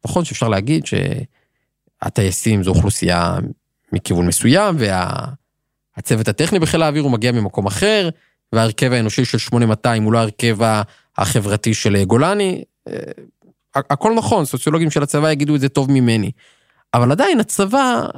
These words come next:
אה, אה, מייצג הרבה מאוד קבוצות בחברה הישראלית, הרבה קבוצות נושאות בנטל בתוכו, לא כולן. ותאר לך שאנחנו הולכים לצבא מקצועי,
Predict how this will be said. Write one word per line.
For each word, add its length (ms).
אה, 280
אה, 200
מייצג 420
הרבה 160
מאוד 180
קבוצות 500
בחברה 280
הישראלית, 320
הרבה 160
קבוצות 320
נושאות 400
בנטל 360
בתוכו, 340
לא 160
כולן. 300
ותאר 320
לך 140
שאנחנו 240
הולכים 240
לצבא 240
מקצועי, 480